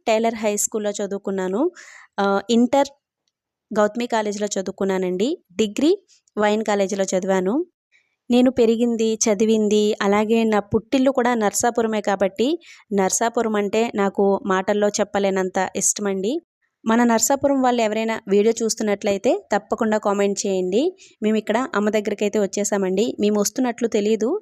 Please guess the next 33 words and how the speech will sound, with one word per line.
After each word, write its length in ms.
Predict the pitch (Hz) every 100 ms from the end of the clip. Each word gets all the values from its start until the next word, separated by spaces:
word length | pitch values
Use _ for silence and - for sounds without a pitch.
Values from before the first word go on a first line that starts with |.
| -
సడన్గా 400 | 208 208 226 220
వచ్చి 260 | 208 240
సర్ప్రైజ్ 440 | 226 196 208 208 202
ఇచ్చాము. 440 | 190 202 185 220 349 - - - -
ఆంధ్ర 360 | 202 214 262
వచ్చినట్టు 460 | 262 240 254 233 247
తెలుసు 380 | 233 214 214 226
కానీ 280 | 220 214 392 - _ _ _ -
ఇంటికి 260 | 233 226 269
వస్తున్నట్లు 500 | 247 - 226 220 220
తెలీదు. 480 | 208 202 202 196 208 392 _ _ _ _ _
ఇది 260 | 240 247 349 440
చిన్నన్నయ్య 520 | - 247 240 240 240 233
వాళ్ళ 220 | 220 202
ఇల్లండి. 440 | 202 202 196 220 359 - _ _ _ -
ఆ, 60 | 208 196 -
అమ్మ 400 | 220 240 269 302 -
అన్నయ్యలు 300 | 214 220 240
ఇద్దరి 220 | 208 208
దగ్గర 240 | 220 202 220
ఉంటుంది. 400 | 208 190 185 185
అంటే 240 | 226 220
చిన్నన్నయ్యని 500 | 277 262 226 226 233
చూడాలనిపిస్తే 640 | 226 220 214 208 208 208 220
చిన్నన్నయ్య 460 | 220 202 196 208
ఇంటికి 220 | 202 - 196
వస్తుంది, 360 | 190 202 190 277
పెద్దన్నయ్యని 460 | 208 202 214 214
చూడాలనిపిస్తే 720 | 214 208 208 202 196 202 247 269
పెద్దన్నయ్య 460 | 226 196 208 214
వాళ్ళ 160 | 208 196
ఇంటికి 240 | 196 202
వెళ్తుంది. 500 | 196 190 190 185 190